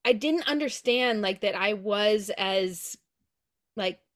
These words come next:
chaotic and off energetically as I was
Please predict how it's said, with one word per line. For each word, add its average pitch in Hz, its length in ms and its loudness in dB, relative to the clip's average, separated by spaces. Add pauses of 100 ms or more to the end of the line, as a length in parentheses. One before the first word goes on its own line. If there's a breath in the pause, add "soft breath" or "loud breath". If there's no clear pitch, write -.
chaotic 180 640 -4
and 190 160 -6
off 165 580 -8
energetically 170 760 -6
as 151 120 -8
I 147 120 -8
was 151 500 -10